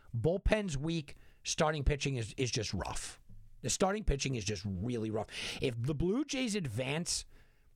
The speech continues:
into the playoffs and do something in the playoffs, it's gonna be b-, on the backs of just swinging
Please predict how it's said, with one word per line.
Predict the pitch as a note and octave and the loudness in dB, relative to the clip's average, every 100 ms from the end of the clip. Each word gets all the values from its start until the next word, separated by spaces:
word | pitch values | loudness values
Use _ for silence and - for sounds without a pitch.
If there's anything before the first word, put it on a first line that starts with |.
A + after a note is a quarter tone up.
| - | -2
into | D#3 E3 E3 | 0 2 0
the | |
playoffs | D3+ D3+ D3 D3 C3+ - | 2 2 2 0 0 0
and | B2 A2+ | 2 2
do | C3+ | 0
something | E3+ C#3+ D3 | 0 0 0
in | C3+ | -2
the | B2+ | 0
playoffs, | C3+ C3+ - | 0 0 -2
it's | C#3+ | 0
gonna | - F3 | 2 2
be | D#3 | 0
b-, | A#2 C#3+ | 0 0
on | C3+ B2+ A#2 | 2 0 0
the | |
backs | G2 C3 - | 2 2 0
of | - G#2 | -2 -2
just | A#2+ - | 0 0
swinging | - C#3 C#3 C#3 D3 | -2 -2 0 0 -2